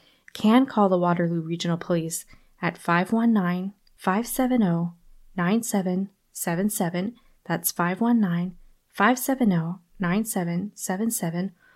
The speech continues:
or Crime Stoppers. Remember, the Supreme Court of Canada guarantees anonymity when you submit a tip to them. Tips can be provided by phone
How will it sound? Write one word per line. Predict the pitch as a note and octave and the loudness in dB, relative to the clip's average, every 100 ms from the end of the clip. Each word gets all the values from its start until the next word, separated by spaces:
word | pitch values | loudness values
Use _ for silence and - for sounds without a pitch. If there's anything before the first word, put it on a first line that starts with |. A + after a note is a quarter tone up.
| _ | _
or | G3 | -4
Crime | F3+ - G#3+ A3+ | -4 0 4 4
Stoppers. | - E3+ - - E3+ - | 2 -2 -2 -8 -10 -6
Remember, | F#3+ G3+ G#3 E3+ - - - - _ | 4 8 8 6 -2 -8 -16 -20 _
the | G3+ | 2
Supreme | G3 G3+ - A3 B3+ | 4 2 4 6 6
Court | C4+ B3 A#3+ | 4 4 4
of | A#3+ | 2
Canada | - A3 A3 E3+ D#3+ | 0 2 4 2 0
guarantees | - G3+ A3+ C4 B3+ B3+ A3+ F#3+ - | 0 4 8 6 6 2 2 2 2
anonymity | F#3 F3+ G3 G3+ E3 E3 - - | 0 2 2 2 0 -4 -10 2
when | G3 | 6
you | G#3+ | 6
submit | - A3 G3 | 6 6 8
a | G3+ | 4
tip | C4 B3 | 0 -2
to | - | -2
them. | F#3+ D#3 F3+ _ _ _ _ _ - | -2 -4 -6 _ _ _ _ _ 0
Tips | G#3+ G#3 | 0 0
can | - C4 | 2 4
be | C4+ | 4
provided | C4 B3 F3+ G3+ | 2 2 0 0
by | E3 | -4
phone | D#3+ - D#3+ G3+ C4+ | -4 -2 0 2 2